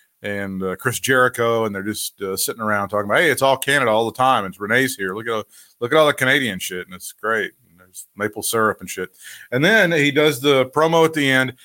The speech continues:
and, uh, he says to his girls, Ruby and Lyric, and he says, "Ooh, what should Daddy do? Should Daddy retire? Or,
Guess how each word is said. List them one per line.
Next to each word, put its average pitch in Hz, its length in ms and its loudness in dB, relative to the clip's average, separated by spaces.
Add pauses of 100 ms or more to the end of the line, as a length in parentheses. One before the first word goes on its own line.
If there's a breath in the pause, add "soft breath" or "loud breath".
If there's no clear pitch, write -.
(240 soft breath)
and, 123 300 2
uh, 107 260 2
he 113 120 -6
says 147 280 2
to 139 140 0
his 113 140 -2
girls, 127 580 4
Ruby 143 320 2
and 123 120 0
Lyric, 139 360 4
and 113 60 -8
he 110 60 -6
says, 117 220 -6 (320)
"Ooh, 247 260 0
what 220 180 4
should 180 240 -4
Daddy 196 300 4
do? 147 540 0 (720)
Should 127 260 -6
Daddy 180 320 2
retire? 185 800 2
Or, 123 220 -2